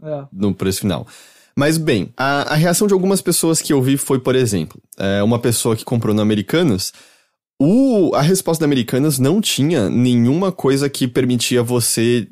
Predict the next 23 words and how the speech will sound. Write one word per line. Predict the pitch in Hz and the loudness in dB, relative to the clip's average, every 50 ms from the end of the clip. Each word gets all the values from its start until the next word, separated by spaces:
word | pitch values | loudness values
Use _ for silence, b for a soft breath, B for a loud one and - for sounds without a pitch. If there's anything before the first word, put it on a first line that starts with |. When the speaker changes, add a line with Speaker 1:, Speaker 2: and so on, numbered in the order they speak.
| _ _ _ _ - _ _ | _ _ _ _ -20 _ _
Speaker 2:
retirar | - 117 131 117 - 139 127 131 | -4 -2 -2 0 0 0 0 2
uma, | 131 139 135 131 - - - | 2 0 -2 -2 -4 -4 -4
um | 139 | -4
pedaço | 123 - 147 117 110 123 127 131 123 - - | -2 0 0 0 0 0 0 0 -2 -2 -2
do | 123 117 | -2 -2
valor | 107 117 110 107 110 107 | 0 0 2 2 0 0
que | 104 - | 0 -2
você | 104 104 - - | -2 -2 -2 -4
pagou | - - 104 98 110 104 | -4 -4 -2 0 0 0
no | 101 | 0
produto | 95 - 104 98 98 95 92 - | 0 0 0 0 0 0 -2 -2
deles. | 110 117 110 95 85 - - - - b b b b b b b b b b b b b | -2 0 0 0 -2 -4 -6 -8 -8 b b b b b b b b b b b b b
A | - 101 110 120 | -4 0 2 2
única | 135 156 190 196 - 185 | 4 4 2 2 0 0
possibilidade | 170 185 175 - 160 143 127 135 131 127 | 0 0 -2 0 -2 0 0 0 0 0
que | - 135 | -2 -2
eles | 123 117 | -2 -2
ofereciam | 127 123 - 139 117 113 110 - - 117 131 143 156 - | -2 -2 -2 0 0 0 0 0 0 2 2 2 0 0
era | - 120 123 123 | 0 0 2 2
o | |
de | 123 127 | 0 0
você | 120 127 131 - - 135 127 | 0 0 0 0 0 -2 -2
cancelar | 127 - - 147 151 170 175 - - 196 170 135 113 110 147 214 | -4 -2 0 2 2 2 2 2 0 2 2 2 0 0 0 -2